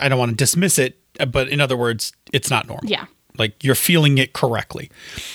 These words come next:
Speaker 1: Anyway, we're, we're hoping, and then again, like we said at the top of the show, we hope that this, um,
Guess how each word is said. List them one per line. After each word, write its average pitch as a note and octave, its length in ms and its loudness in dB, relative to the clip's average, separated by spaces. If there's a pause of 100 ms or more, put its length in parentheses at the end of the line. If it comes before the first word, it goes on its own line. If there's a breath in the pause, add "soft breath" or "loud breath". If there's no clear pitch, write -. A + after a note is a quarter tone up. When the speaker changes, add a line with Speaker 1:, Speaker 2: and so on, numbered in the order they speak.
(140)
Speaker 1:
Anyway, B3 220 2
we're, G3 200 0
we're F#3 240 0
hoping, G3 340 0
and F3+ 140 2
then F#3+ 100 2
again, F3 280 0
like B2+ 140 -4
we C#3 60 -2
said D3+ 140 2
at B2 80 -6
the - 40 -14
top D3 120 0
of - 40 -10
the - 40 -6
show, D#3+ 100 2
we C#3+ 120 -2
hope - 340 0
that C#3 300 0
this, C#3+ 280 2
um, B2 380 0